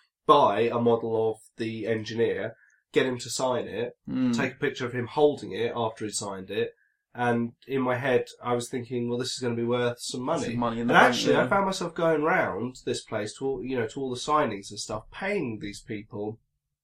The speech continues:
Speaker 1: five, ten quid for a, for a picture, a signed picture of themselves, and then a little photo with me. And actually, I looked, I look at them all now on my wall, and I think, apart from the fact that I've got Admiral Peart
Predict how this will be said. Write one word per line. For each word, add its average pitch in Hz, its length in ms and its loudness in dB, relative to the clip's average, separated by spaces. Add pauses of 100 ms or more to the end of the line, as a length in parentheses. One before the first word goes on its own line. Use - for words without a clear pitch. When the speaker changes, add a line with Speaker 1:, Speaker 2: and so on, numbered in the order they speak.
(280)
Speaker 1:
five, 117 280 2
ten 110 260 -4
quid 110 400 2 (520)
for 127 280 2
a, 117 300 4
for 117 120 -2
a - 60 -10
picture, 151 320 -4
a 113 40 -2
signed 123 280 -4
picture - 280 -8
of 101 60 -12
themselves, 101 560 -8
and 110 120 -4
then 110 240 -6 (100)
a 113 100 -4
little 113 160 -2
photo 110 380 -4
with 107 140 -6
me. 113 400 -4 (640)
And 165 140 2
actually, 185 360 0
I 151 60 2
looked, 185 300 -4
I 160 100 -2
look 190 180 -2
at 247 60 -4
them 139 140 0
all 117 80 2
now 107 260 2
on 110 60 -4
my 110 80 0
wall, 110 380 0
and 117 100 -2
I - 40 -6
think, 147 260 -4
apart - 340 0
from 180 400 -4 (680)
the 151 80 -6
fact 143 220 0
that 135 80 -4
I've 135 140 -4
got 143 200 -2
Admiral 160 340 -2 (100)
Peart 110 360 -4